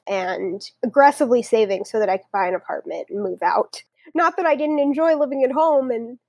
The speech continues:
eating with Harry every night, but, you know, when you're twenty-two and moving home after college, you really wanna move out and live your own life like all of your friends are.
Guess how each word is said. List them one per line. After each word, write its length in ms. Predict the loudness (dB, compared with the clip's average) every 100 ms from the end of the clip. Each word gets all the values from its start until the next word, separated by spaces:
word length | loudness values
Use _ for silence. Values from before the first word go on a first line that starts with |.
| 0
eating 220 | 2 4
with 100 | 4
Harry 380 | 6 6 4 4
every 240 | 4 0
night, 260 | 0 0 0 2
but, 340 | 4 6 4 -2 _ _ _ _ _
you 100 | 0
know, 420 | 2 2 0 -2 -4
when 220 | 0 2
you're 100 | 2
twenty-two 800 | 0 2 2 2 2 4 4 4
and 240 | 4 -4 -12 -4
moving 340 | 0 2 2
home 300 | 2 4 4
after 240 | 2 0 -2
college, 420 | 4 6 4 2
you 160 | -6 -8 -2
really 260 | 0 2
wanna 320 | 2 2 0 -6 _ _ 0
move 240 | 2 4
out 260 | 4 2 0
and 220 | -6 -10 _
live 160 | 0 2
your 160 | 2 2
own 160 | 0
life 260 | -2 -2 -2
like 140 | -4 -2
all 140 | -4
of 80 | -4
your 120 | -8
friends 320 | -6 -6 -4
are. 320 | -4 -4 -6